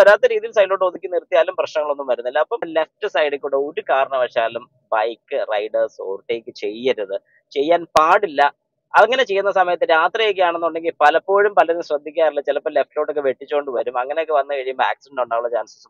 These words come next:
കൂടുതലാണ്. അപ്പം ആ രീതി, ഇത് ഈ പറഞ്ഞ കാര്യങ്ങളൊക്കെയാണ്. കാരണം bike ഉപയോഗിക്കുന്നവര് ഒരു തൊണ്ണൂറ്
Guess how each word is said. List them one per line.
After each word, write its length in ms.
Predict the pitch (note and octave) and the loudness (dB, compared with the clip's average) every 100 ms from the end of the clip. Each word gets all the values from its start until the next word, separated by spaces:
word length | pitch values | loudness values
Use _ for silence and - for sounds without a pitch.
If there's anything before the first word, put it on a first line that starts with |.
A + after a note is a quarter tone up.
| G#2+ | -10
കൂടുതലാണ്. 480 | G#2+ A2+ G#2 G2+ - _ _ - | -4 -4 -4 -8 -14 _ _ -10
അപ്പം 200 | - C#4 A#3 A3+ | 0 2 2 0
ആ 40 | C#4+ B3 | 2 2
രീതി, 260 | G3+ D3+ B2 F3+ | 0 -6 -8 -6
ഇത് 80 | G3 G3+ G#3+ | -6 -6 -8
ഈ 40 | B3+ A3 | -4 -2
പറഞ്ഞ 220 | G#3 G#3+ F#3+ | -2 0 0
കാര്യങ്ങളൊക്കെയാണ്. 540 | F#3 F3+ E3 D#3 C#3 | 0 -2 -4 -2 0
കാരണം 180 | C#3+ D3+ C#3 | 0 2 0
bike 240 | D#3 - G3 | 0 -2 -4
ഉപയോഗിക്കുന്നവര് 640 | F#3+ F#3+ F#3+ F#3+ F#3+ G3+ - _ _ _ | -2 -4 -4 -2 0 0 -4 _ _ _
ഒരു 160 | F3 G3+ G#3 G3 | 2 4 4 2
തൊണ്ണൂറ് 460 | F3+ E3+ G#3 B3+ C#4 | 0 0 4 4 4